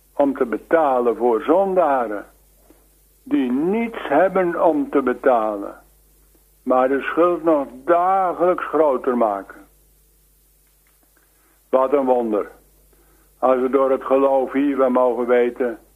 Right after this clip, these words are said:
hij stierf ook voor mij. Ja, Spurgeon, u zult wel eens van hem gehoord hebben, de Engelse prediker,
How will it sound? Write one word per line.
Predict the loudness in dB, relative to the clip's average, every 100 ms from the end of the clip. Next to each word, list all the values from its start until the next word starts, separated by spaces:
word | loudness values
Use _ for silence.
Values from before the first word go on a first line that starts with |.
| _ _ _ _ _ _ _ _
hij | -4 0 0 -2
stierf | -4 -2 0 -2 -6
ook | -2 0 0 -2 -4 -12 -14 _ _
voor | -2 0 2
mij. | 2 2 0 -4 -12 _ _ _ _ _ _ _ _ _ _ _ _ _ _ _
Ja, | -4 -4
Spurgeon, | -4 0 2 2 0 0 0 -2 -10 -18 _ _ _ _ _ _ _ _ _ _ _
u | -6 -2
zult | -2 0
wel | -2
eens | -2 -4
van | -4
hem | -2 -4
gehoord | -2 2 2 0
hebben, | -2 -2 -4 -10 -18 _ _ _ _ _ _ _ _ _ _ _ _ _ _ _
de | -10 -4 -4 -4 -12 -20 _ _ _ _ _ _ _ _ -8
Engelse | -4 -2 -4 -8 -10
prediker, | -2 0 0 -2 -2 -4